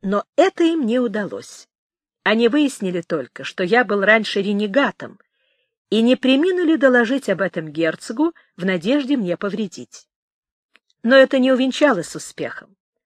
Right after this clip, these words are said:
Государь приказал мне точно описать мое путешествие в Алжир. Я повиновался, и мои приключения, которые я не стал скрывать от него,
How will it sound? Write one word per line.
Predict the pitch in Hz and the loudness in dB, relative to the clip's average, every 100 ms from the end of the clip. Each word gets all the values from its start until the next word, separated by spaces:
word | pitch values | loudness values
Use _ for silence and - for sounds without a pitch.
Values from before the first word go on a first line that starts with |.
| _ _ _ _ - | _ _ _ _ -6
Государь | 170 220 294 302 359 | 0 2 4 6 4
приказал | - 285 269 262 285 302 | 2 -2 2 4 4 2
мне | 262 254 | 0 -2
точно | - 349 330 - 269 | 0 0 0 -4 -6
описать | 247 226 254 247 226 | -4 -4 0 0 0
мое | 202 208 | -2 -2
путешествие | 185 - - 190 - - 180 | -4 -6 -4 -4 -4 -4 -2
в | 170 | -2
Алжир. | 165 156 143 - _ _ _ _ _ _ _ _ - | -4 -6 -10 -12 _ _ _ _ _ _ _ _ -4
Я | 208 339 | 0 2
повиновался, | 185 147 156 160 175 214 - 277 277 _ _ _ _ _ _ _ - | 0 -4 -6 0 0 0 -4 -10 -12 _ _ _ _ _ _ _ -2
и | 233 | 4
мои | 247 320 349 | 6 6 4
приключения, | 294 269 240 269 - 359 320 180 147 139 | 2 0 0 -2 0 0 0 -2 -4 -4
которые | 190 262 233 196 | -2 2 4 2
я | 196 | 0
не | 180 | -2
стал | 180 - 180 | -6 -4 -4
скрывать | 156 - 170 190 320 302 | -4 -8 -4 2 2 0
от | 285 | -6
него, | 269 262 262 | -4 0 0